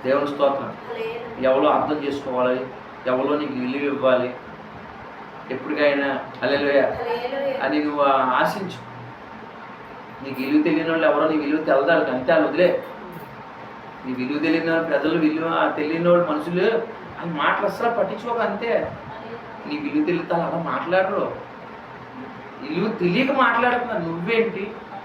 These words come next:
Speaker 1: నువ్వు దేవుడి చేత నడిపించబడుతున్న మనిషివి. తెలియని వాళ్ళు ఎన్నన్నా అంటారండి,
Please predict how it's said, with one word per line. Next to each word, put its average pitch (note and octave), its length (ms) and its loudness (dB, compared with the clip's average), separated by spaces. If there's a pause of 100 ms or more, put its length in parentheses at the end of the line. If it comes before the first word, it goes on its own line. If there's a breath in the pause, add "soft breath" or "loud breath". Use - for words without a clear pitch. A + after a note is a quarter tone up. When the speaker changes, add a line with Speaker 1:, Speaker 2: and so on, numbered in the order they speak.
(480)
Speaker 1:
నువ్వు D3 180 -6
దేవుడి D#3 340 4
చేత E3+ 640 2 (280)
నడిపించబడుతున్న D#3 960 0
మనిషివి. F3 480 -4 (1500)
తెలియని F#3 280 0
వాళ్ళు G#3+ 160 0
ఎన్నన్నా E3+ 340 -2
అంటారండి, C#3+ 520 -2